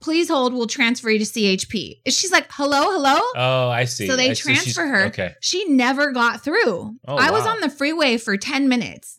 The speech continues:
Speaker 1: like, with this kid, she never got through. So I just, what is wrong with C H P?
Speaker 2: <laughs>
Speaker 1: Like, what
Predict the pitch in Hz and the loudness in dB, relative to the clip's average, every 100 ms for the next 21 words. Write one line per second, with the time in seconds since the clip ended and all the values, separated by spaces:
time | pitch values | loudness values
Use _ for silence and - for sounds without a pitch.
0 | _ - 220 220 254 277 262 262 - 269 | _ -6 -4 0 0 2 2 0 0 0
1 | 185 175 - 294 294 233 226 240 247 214 | 2 0 -4 0 2 2 2 0 0 2
2 | 202 180 214 196 139 50 - - - 339 | 0 0 -2 -2 -4 -8 -6 0 4 4
3 | 370 - - 208 311 - 480 349 208 214 | 2 -10 -4 2 2 2 -4 -2 0 2
4 | 254 285 349 - - 269 262 - 415 339 | 2 0 -4 -4 -2 2 2 2 -2 -2
5 | - - - 294 240 - 262 320 | -6 -10 0 2 0 -8 -4 0